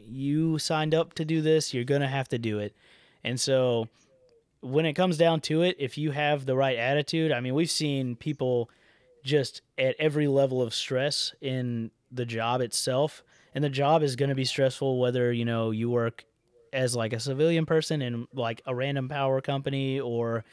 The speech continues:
if you work in the military and you're, you know, painting a wall every day for, like, three months and y-, that's your whole job, right?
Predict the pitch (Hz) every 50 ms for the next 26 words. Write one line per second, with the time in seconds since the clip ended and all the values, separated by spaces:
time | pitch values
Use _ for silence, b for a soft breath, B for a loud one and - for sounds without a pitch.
0 | B B B B B B - 127 120 131 135 135 135 123 123 131 120 123 147 180
1 | 185 175 - 180 170 160 156 151 151 147 147 143 143 - 127 127 131 131 135 131
2 | 127 131 131 127 123 123 127 123 120 120 113 - - 147 147 131 143 139 131 123
3 | 120 131 127 127 127 123 120 123 - 131 120 127 123 117 123 120 120 117 117 113
4 | 110 - - 120 117 113 110 110 110 - 131 123 120 120 110 110 110 107 - -
5 | - - 120 113 110 110 110 110 110 - 127 127 120 123 117 110 - 120 113 123
6 | 110 110 107 110 110 104 104 104 104 107 110 110 113 110